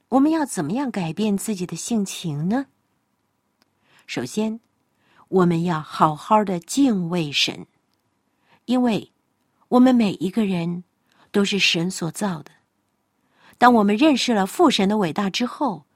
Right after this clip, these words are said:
就会发现自己真的微不足道啊。当我们有了一个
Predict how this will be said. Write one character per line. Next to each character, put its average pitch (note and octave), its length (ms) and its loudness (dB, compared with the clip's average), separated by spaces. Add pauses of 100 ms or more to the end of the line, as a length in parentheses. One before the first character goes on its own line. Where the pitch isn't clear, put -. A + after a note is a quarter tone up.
(280)
就 E4 140 2
会 C4+ 100 2
发 C4 200 -2
现 A3 360 -4 (340)
自 - 160 0
己 G3+ 160 -6
真 D4 580 0
的 C#4+ 120 4
微 F#3+ 180 0
不 G3+ 140 -4
足 F#3 180 -4
道 G#3+ 280 -6
啊。 - 260 -20 (1080)
当 F#4 180 8
我 D4 100 8
们 D4 140 6
有 A3+ 120 4
了 F#3 100 0
一 A3 120 -2
个 G3+ 260 0